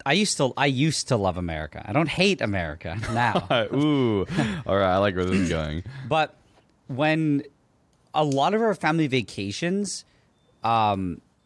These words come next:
Speaker 1: I think we ended up stopping a lot of them when I was probably, like, fifteen or sixteen.
Speaker 2: Okay.
Speaker 1: Uh, which kinda makes sense, right? 'Cause it's like you end up going off and doing your own thing in the summer. Um,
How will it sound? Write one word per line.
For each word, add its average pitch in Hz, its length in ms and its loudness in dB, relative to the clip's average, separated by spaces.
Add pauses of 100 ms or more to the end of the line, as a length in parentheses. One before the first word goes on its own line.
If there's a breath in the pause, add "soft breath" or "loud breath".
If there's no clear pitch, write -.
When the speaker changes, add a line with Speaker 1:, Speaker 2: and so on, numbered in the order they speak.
(120)
Speaker 1:
I 151 60 2
think 196 120 0
we 233 200 0
ended 160 220 2
up - 100 -4
stopping 131 480 -2
a 104 60 -2
lot 98 320 2
of 117 60 -2
them 127 140 0
when 113 100 0
I 107 100 4
was 101 120 -2
probably, 104 400 -2
like, 90 220 -4
fifteen - 1120 -8
or 98 80 -2
sixteen. 156 680 0 (960)
Speaker 2:
Okay. 87 140 -4
Speaker 1:
Uh, 90 340 2
which 139 140 -2
kinda 220 180 2
makes 131 200 2
sense, 78 380 -2
right? 95 200 -2
'Cause 101 160 -6
it's 98 120 -6
like 101 160 -4
you 117 60 2
end 107 140 4
up 95 160 0 (640)
going 107 260 2
off 98 180 4
and 101 80 -4
doing 98 160 0
your 98 100 2
own 92 160 0
thing 92 220 -2
in 92 60 -2
the 87 80 -2
summer. 110 400 -2 (420 soft breath)
Um, 95 460 0